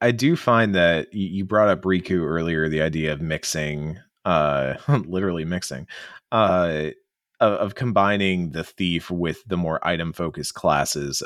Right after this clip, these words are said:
of Final Fantasy, 'cause that's another thing that I believe we talked about when we were talking about healers, uh, but the idea that the alchemist, the chemist, the, the machinist, like, those, those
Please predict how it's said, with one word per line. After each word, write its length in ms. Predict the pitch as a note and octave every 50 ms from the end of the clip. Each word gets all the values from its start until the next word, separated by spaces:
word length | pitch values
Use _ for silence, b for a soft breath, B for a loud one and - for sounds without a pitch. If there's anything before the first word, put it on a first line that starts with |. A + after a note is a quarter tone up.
| -
of 320 | F2 E2 D#2 D2+ D2 C2+ -
Final 220 | - F#2 E2 D2+
Fantasy, 340 | D2+ F2+ D#2 D2 - D#2 D2
'cause 140 | - E2+ D#2
that's 200 | E2+ E2 - -
another 280 | F2+ E2+ D#2+ D2+ D#2 C#2+
thing 220 | - E2+ D2+ D2+
that 200 | D2+ C#2+ C#2+ C#2+ - _
I 60 | - F#2+
believe 260 | F2 F#2 G2+ G2+ F#2
we 80 | F#2
talked 220 | F2 F2+ F2 F2 -
about 280 | E2+ E2 D#2+ D2 -
when 120 | D#2 F2 E2+
we 40 | E2
were 40 | E2
talking 160 | - F2 E2
about 160 | E2 D#2+ D2+ -
healers, 720 | - - F2 F2 D#2+ D#2+ D#2 D2 C#2+ C#2+ D2 - - - _ B B B B B B B B B -
uh, 360 | F#2+ F2+ E2+ D#2+ D2+ D2 D2 D2+ - _
but 160 | - F#2+ D#2+
the 140 | D2 F#2 F2+
idea 400 | F2 E2+ D#2+ F2 E2 E2 E2 D#2+
that 420 | D2 D#2+ D#2 D2+ D2 C#2+ C#2 - - _ _
the 280 | G2+ F#2 D2+ D2 - -
alchemist, 540 | D#2 D2+ C#2+ - F2 D#2 D2+ D2 - - -
the 60 | F#2+ F2
chemist, 600 | - - F2+ D#2+ D2+ D2 D2 D2+ - - - - G2 D2+
the, 220 | D2+ D2+ D2+ D2+ D2
the 100 | C#2 D#2
machinist, 640 | D2+ D#2 - - F#2 F2 D#2+ D2+ D2 - - - -
like, 200 | D2+ C#2+ - -
those, 280 | - E2+ D#2+ D#2 E2+ F#2
those 340 | - E2+ D#2+ D2 - -